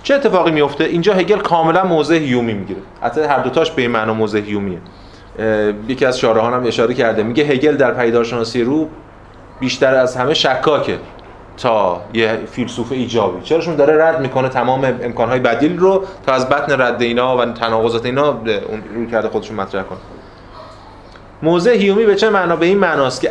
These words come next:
اگر بیرون کسرت باشه و وحدت رو ما ببخشیم، دیگر چیزی به اسم معرفت ابجکتیو نخواهیم داشت.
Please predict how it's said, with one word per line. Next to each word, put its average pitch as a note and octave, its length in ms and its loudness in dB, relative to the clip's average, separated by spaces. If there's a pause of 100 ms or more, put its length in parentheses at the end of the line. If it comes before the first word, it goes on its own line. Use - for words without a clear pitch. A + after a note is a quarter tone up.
اگر D#3+ 500 2 (1400)
بیرون E3 380 4
کسرت C#3 480 2
باشه A#2 220 2
و B2+ 60 4
وحدت C#3 420 2
رو E3 60 0
ما F#3 200 2
ببخشیم، C#3+ 1080 2 (680)
دیگر D#3 480 2
چیزی C3 600 -2
به C3+ 220 4
اسم - 280 -2
معرفت B2+ 540 0
ابجکتیو C3+ 440 0
نخواهیم G#2 340 -2
داشت. F#2+ 260 -12